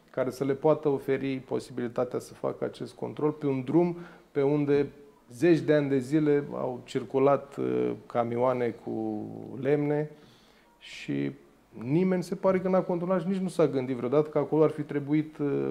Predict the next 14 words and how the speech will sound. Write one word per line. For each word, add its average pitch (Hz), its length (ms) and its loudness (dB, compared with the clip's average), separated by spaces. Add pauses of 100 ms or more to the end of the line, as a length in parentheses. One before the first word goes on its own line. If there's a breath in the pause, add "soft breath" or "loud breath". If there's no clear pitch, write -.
(140)
montată 127 480 0
această 127 360 -4
platformă, 156 680 -2 (960 soft breath)
mai 151 260 6
ales 156 280 6
că 151 420 2 (460)
sar, 170 420 6 (220)
după 143 240 0
cum 156 180 0
vedeți, 156 320 2
bucăți 147 400 0
din 117 160 -6
poduri, 127 560 -2 (120)
uh, 127 60 -8